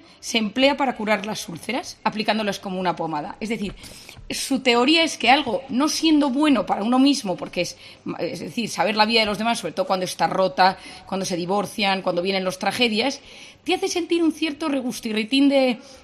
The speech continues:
de placer. Y entonces él se preguntaba cuál era el origen, ¿no? Y entonces, bueno, él, él, él explica, y yo lo, yo lo añadiría, yo creo que haría un primer,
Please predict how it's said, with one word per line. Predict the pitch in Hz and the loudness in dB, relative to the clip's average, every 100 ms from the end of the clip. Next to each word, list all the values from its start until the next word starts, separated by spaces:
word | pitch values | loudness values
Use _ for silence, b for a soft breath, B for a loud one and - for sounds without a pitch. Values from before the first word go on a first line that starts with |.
| - | -6
de | 233 | 0
placer. | 269 262 403 427 - - - | 4 4 4 -6 -14 -16 -4
Y | 240 | -2
entonces | 285 349 | 0 -2
él | 339 | -2
se | - | -4
preguntaba | - 262 262 247 285 | 0 2 2 4 2
cuál | 277 254 | 2 2
era | 233 | 4
el | 220 | 4
origen, | 185 180 160 - 147 | 4 0 -4 -6 -2
¿no? | 233 302 B B B B | -2 -2 B B B B
Y | 214 | -2
entonces, | 214 240 269 | 0 2 4
bueno, | 240 - | 4 2
él, | - 220 | 0 0
él, | - 220 | 0 0
él | 214 214 | 0 -2
explica, | 226 - 262 269 262 | -2 -2 2 4 4
y | 240 | 4
yo | 196 | 2
lo, | 190 190 | 0 -2
yo | 165 | -6
lo | 170 | -2
añadiría, | 180 175 180 233 | 0 2 2 2
yo | 196 202 | 2 0
creo | 233 | 0
que | 220 | 2
haría | 240 247 | 2 2
un | - | 0
primer, | 202 202 202 | -4 0 -2